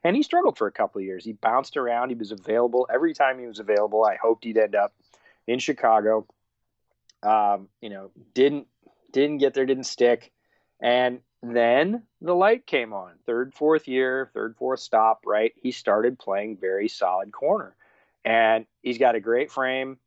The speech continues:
He's now caught up to the speed of the game. He understands. He's a seasoned pro at this point. He's been fairly healthy. And he just provides you great physical outside leverage, one-on-one versus big receivers.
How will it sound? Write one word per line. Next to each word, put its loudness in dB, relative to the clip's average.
He's -6
now 2
caught 2
up 0
to -16
the -16
speed -8
of -2
the -8
game. -4
He -10
understands. 2
He's -8
a -14
seasoned 2
pro 4
at 2
this 2
point. -2
He's -18
been -4
fairly 2
healthy. 0
And -2
he -8
just -2
provides 0
you -4
great 2
physical 0
outside 2
leverage, -2
one-on-one -4
versus -6
big -2
receivers. 0